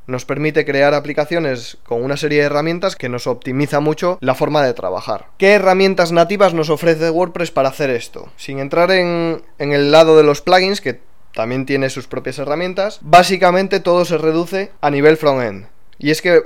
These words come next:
el motor de plantillas de WordPress nos permite hacer casi, casi, casi cualquier cosa que queramos con este gestor de contenidos. ¿Y entonces dónde está el problema?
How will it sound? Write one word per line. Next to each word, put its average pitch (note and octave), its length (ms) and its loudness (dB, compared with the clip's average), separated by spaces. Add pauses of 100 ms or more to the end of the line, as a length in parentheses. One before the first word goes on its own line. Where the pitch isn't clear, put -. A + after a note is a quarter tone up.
el C3+ 100 -4
motor C3+ 280 0
de F#3 100 0
plantillas E3 400 0
de D#3 80 2
WordPress F3+ 380 -4
nos D3 140 -6
permite D3 300 -4
hacer D3 280 -4
casi, D#3+ 280 -4
casi, D3 320 -4
casi E3 280 -4
cualquier C3+ 460 -4
cosa D#3 220 -4
que C3 140 -8
queramos D#3+ 500 -4 (200)
con B2+ 180 -6
este C3+ 180 -10
gestor C3+ 360 -8
de C3 80 -8
contenidos. G#2+ 600 -12
¿Y C#3+ 100 -4
entonces F#3 340 2
dónde F#3+ 180 2
está F3+ 140 0
el E3+ 80 0
problema? C3+ 600 2